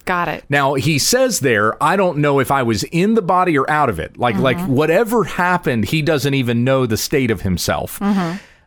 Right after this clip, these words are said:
Speaker 2: Uh, now, here's my theory. I'm just kinda, this, like, a sideline here.
Speaker 1: Okay.
Speaker 2: Uh, but I said this when we were teaching through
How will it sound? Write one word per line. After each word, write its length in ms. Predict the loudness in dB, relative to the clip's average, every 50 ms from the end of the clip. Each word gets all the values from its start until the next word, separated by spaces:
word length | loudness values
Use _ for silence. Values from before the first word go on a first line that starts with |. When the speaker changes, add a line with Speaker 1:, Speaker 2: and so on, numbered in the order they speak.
| _ _
Speaker 2:
Uh, 100 | -8 -6 -4
now, 260 | -2 0 0 0 0
here's 260 | 0 2 0 0 0 0
my 220 | 0 0 0 -2
theory. 540 | -2 -2 -2 -2 -2 -2 -2 -2 -4 -4 -6 -4 -4
I'm 180 | -2 -2 -2 -2 -2
just 140 | -4 -4 -2
kinda, 220 | -2 -2 -2 -2 -2
this, 280 | -2 -2 -4 -4 -6
like, 220 | -2 -2 -2 -2 -2
a 60 | -2
sideline 580 | -2 0 0 0 0 0 0 0 -2 -2 -2
here. 320 | -2 -2 0 0 0 -2 -4 -8 -6
Speaker 1:
Okay. 260 | -2 -2 -2 0 0
Speaker 2:
Uh, 200 | 0 0 0 0
but 160 | 2 0 0 0
I 100 | 0 0
said 220 | 0 0 0 0
this 160 | 0 -2 -2
when 140 | -2 -2 0
we 100 | 0 0
were 140 | 0 0 0
teaching 320 | 0 -2 -2 0 -2 -4
through 460 | -2 0 0 2 2 2 0 0 -2